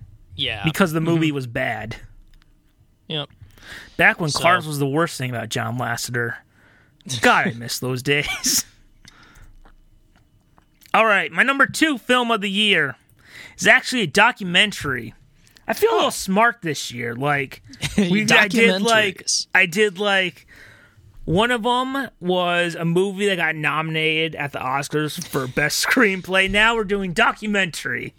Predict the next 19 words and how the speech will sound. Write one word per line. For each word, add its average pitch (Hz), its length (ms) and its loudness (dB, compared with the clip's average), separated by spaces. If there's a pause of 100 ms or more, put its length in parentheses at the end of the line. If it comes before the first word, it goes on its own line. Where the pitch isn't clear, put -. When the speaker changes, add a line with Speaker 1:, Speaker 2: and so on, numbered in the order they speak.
(680)
Speaker 1:
Yeah, 196 200 -2
you're 123 200 -4
starting 196 480 0
to 143 100 0
turn 165 320 -2
into, 120 520 -4 (720)
into 131 260 -8
me. 117 440 -6 (680)
Speaker 2:
Oh, 165 280 2
yes. - 800 -2
Speaker 1:
I'm 180 240 0
s-, - 520 0
I'm 208 260 0
smart. 180 540 4
I - 120 4
have 185 100 2
Speaker 2:
Sniveling - 180 4
Speaker 1:
movies 151 240 2
like 143 140 0